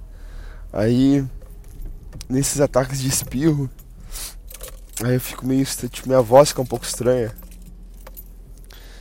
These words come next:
Eu tô sentindo minha voz um pouco fanha agora. <coughs> É, mas vamos lá,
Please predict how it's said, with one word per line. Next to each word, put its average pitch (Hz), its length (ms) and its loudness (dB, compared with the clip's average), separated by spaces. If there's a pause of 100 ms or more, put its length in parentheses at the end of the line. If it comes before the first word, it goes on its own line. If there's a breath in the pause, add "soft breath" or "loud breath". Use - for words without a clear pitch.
(140 loud breath)
Eu - 80 -10
tô 131 120 -6
sentindo 139 420 -4
minha 127 100 4
voz 113 160 4
um 117 80 -4
pouco - 240 -12
fanha 113 380 -4
agora. 104 540 -4 (1080 loud breath)
<coughs> 165 1080 6 (1080 loud breath)
É, 101 520 -2 (420 soft breath)
mas 113 540 -4
vamos 120 260 -2
lá, 110 140 -2